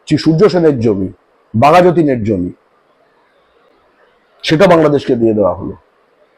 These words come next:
শুধু তাই নয়, অনেকে, আমি যখন, আমরা যখন বাংলা পক্ষ এই নিয়ে প্রশ্ন তুলেছি, তখন বলেছিল, "না, এর মধ্যে একখানা ভূ রাজনীতির ব্যাপার রয়েছে,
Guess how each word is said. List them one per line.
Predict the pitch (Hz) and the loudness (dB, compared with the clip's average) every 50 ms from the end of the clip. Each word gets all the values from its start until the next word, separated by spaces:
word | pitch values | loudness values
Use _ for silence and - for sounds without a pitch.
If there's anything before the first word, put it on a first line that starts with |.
| _ _ _ _ _ _ _ _ _ _ _ _ _ _ _ _ _ _ _ _ _ _ _ _ _ _ _ - | _ _ _ _ _ _ _ _ _ _ _ _ _ _ _ _ _ _ _ _ _ _ _ _ _ _ _ -10
শুধু | - - 196 214 | -4 0 0 2
তাই | 196 - 190 202 | 4 4 4 4
নয়, | 214 214 180 139 123 | 4 4 4 2 2
অনেকে, | 123 135 151 170 - 202 | 2 0 0 0 0 0
আমি | 185 170 185 190 | 0 0 0 0
যখন, | 170 180 - 190 190 185 180 151 | 0 -2 -2 -2 -2 -2 -2 -2
আমরা | 135 151 156 160 | -2 -2 0 0
যখন | 160 160 156 175 165 | 0 0 -2 -2 -2
বাংলা | 147 139 147 156 156 | -2 -2 -2 -2 -2
পক্ষ | 156 165 - - | -4 -4 -4 -2
এই | 175 170 | -2 0
নিয়ে | 175 180 | 0 -2
প্রশ্ন | 165 - 143 131 - - 170 | -4 -4 -6 -6 -4 -4 -4
তুলেছি, | 156 180 175 170 151 | -2 -2 -2 -2 -2
তখন | 175 180 180 196 | -2 -2 -2 0
বলেছিল, | 202 220 233 247 240 | 0 0 0 0 0
"না, | 240 247 262 269 269 269 | 0 0 0 0 0 0
এর | 262 254 | 0 2
মধ্যে | 254 262 240 226 240 262 | 2 0 0 2 2 0
একখানা | 247 254 - 240 240 240 | 0 0 -2 -2 -2 -2
ভূ | 202 143 185 233 | 0 0 2 2
রাজনীতির | 254 254 240 214 220 240 208 247 208 | 4 4 4 4 2 2 2 2 2
ব্যাপার | 208 220 208 220 233 226 | 2 0 2 2 2 4
রয়েছে, | 220 226 226 220 180 190 233 - 466 427 - - | 4 4 4 4 4 4 4 4 4 4 2 -4